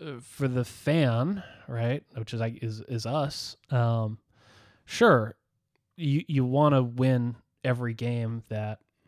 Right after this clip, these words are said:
that your team plays, or you want your team to,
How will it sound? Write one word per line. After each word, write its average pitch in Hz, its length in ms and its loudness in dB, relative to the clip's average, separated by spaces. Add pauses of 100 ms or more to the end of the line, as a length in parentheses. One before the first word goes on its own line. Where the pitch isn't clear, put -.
(200)
that 120 160 -2
your 110 100 -6
team 107 300 -6
plays, 110 600 -8
or 117 80 -8
you 113 60 -4
want 123 220 -10
your 117 100 -10
team 113 300 -8
to, 104 200 -12